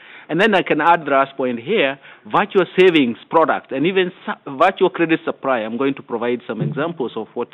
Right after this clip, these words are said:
happening in ni-, products, fintech products like M-Shwari in Kenya, K C B M-Pesa in Kenya, and even Empower in Tanzania. You can save in those instruments, and you can actually, uh, request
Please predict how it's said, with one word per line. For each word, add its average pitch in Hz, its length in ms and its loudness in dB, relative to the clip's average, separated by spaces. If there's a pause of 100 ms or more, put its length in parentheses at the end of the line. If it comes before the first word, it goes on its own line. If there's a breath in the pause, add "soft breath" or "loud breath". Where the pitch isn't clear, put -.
(140)
happening 123 400 -10 (420 loud breath)
in 180 220 4
ni-, 202 220 2 (240)
products, 190 440 4
fintech 196 400 -2
products 151 440 0
like 120 200 -4
M-Shwari 131 640 -2
in 117 100 -6
Kenya, 139 440 -4 (320 loud breath)
K 151 80 2 (100)
C 139 80 -2
B 135 220 0
M-Pesa 127 380 -2
in 127 160 -4
Kenya, 135 400 -4
and 120 160 -2
even 143 220 2
Empower 123 380 -2
in 113 120 -6
Tanzania. 110 500 -10 (1160)
You 185 120 4
can 196 200 0 (120)
save 240 180 2
in 202 140 0
those 202 220 6 (1200)
instruments, 180 640 -2 (400 loud breath)
and 147 100 -2
you 151 80 0
can 160 140 2
actually, 185 460 2
uh, 147 500 4
request 170 320 0